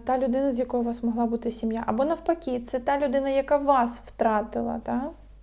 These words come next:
І вона може бу-, може знаходити-, знаходитись від вас далеко. По карті зір-, зірки у вас тут є відстань між вами.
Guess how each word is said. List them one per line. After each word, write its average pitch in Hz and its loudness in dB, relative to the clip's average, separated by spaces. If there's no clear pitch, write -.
І 233 0
вона 233 4
може 226 2
бу-, 233 0
може 226 2
знаходити-, 226 -2
знаходитись 233 -4
від 220 -4
вас 240 0
далеко. 247 -4
По - -4
карті 240 -6
зір-, 285 -6
зірки 247 -4
у 233 -4
вас 240 -2
тут - -8
є 233 2
відстань 226 -6
між 240 -8
вами. 370 -2